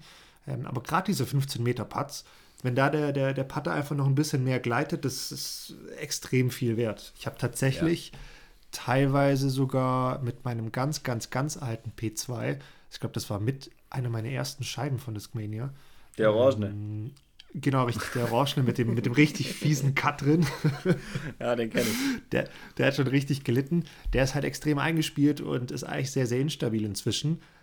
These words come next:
Speaker 1: Aber mit dem hab ich richtig gut geputtet aus den fünfzehn Metern, weil der, ne, den legst du einmal in die Luft und der fliegt von allein. Also
Speaker 2: Ja.
Speaker 1: musst du gar nicht viel machen. Ähm, da müsste ich wahrscheinlich mal einen Jump-Putt machen, aber ja, nee, das ist, das ist ganz gut.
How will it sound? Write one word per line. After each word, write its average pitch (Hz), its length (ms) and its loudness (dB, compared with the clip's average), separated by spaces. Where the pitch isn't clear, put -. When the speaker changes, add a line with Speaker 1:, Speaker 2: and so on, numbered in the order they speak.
Speaker 1:
Aber 107 160 -6
mit 101 220 -4
dem 123 200 0
hab 104 100 -4
ich 101 140 -4
richtig 101 300 -8
gut - 160 -12
geputtet 131 380 -8
aus - 140 -10
den 120 140 -8
fünfzehn - 360 -10
Metern, 120 240 -6
weil 107 120 -4
der, 123 240 0
ne, 175 200 2
den 131 140 2
legst 135 260 0
du 156 40 -2
einmal 139 200 0
in 131 120 -4
die 117 40 -2
Luft 156 200 -2
und 156 60 0
der 151 80 2
fliegt 170 200 -2
von 170 140 -2
allein. 202 240 -2
Also 117 300 0
Speaker 2:
Ja. 127 120 2
Speaker 1:
musst 139 420 -2
du 160 80 0
gar 151 120 2
nicht 151 140 -2
viel 147 120 0
machen. 160 300 0
Ähm, 123 640 -2
da 120 260 -4
müsste 135 300 -2
ich 131 60 -6
wahrscheinlich 135 460 -2
mal 135 100 -2
einen 131 100 -4
Jump-Putt 127 360 -4
machen, 135 380 -2
aber 135 640 -2
ja, 156 220 -2
nee, 151 200 0
das - 180 -8
ist, - 380 -10
das - 120 -8
ist - 60 -18
ganz 135 220 -4
gut. - 260 -4